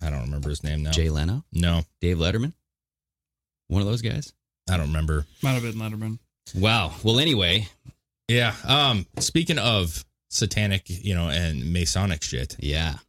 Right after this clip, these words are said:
Speaker 1: I was browsing through and I got this video that's pretty interesting on my TikTok, um, that I saved. And it's, uh, it says Hidden in Plain Sight, Part three point one Hollywood.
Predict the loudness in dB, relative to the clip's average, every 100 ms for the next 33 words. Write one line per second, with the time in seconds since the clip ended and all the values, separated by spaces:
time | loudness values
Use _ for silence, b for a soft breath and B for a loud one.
0 | -4 -2 0 -2 -6 -4 0 0 0 0
1 | -2 -2 0 0 -2 -8 -12 -4 0 2
2 | 0 0 0 2 2 0 -2 -4 -2 -2
3 | -2 -2 0 0 -2 -2 -2 -2 -2 -4
4 | -6 -10 _ _ _ _ _ _ _ _
5 | -2 0 0 0 -2 -6 -6 -4 -2 -2
6 | 0 0 -2 -6 -10 -14 _ -4 -2 0
7 | 0 0 0 -2 -2 -2 0 0 2 0
8 | 0 0 2 0 0 0 -4 -2 -2 0
9 | 0 2 0 -4 _ _ _ _ _ 0
10 | 0 0 0 2 0 -2 _ _ 0 0
11 | -2 -4 -6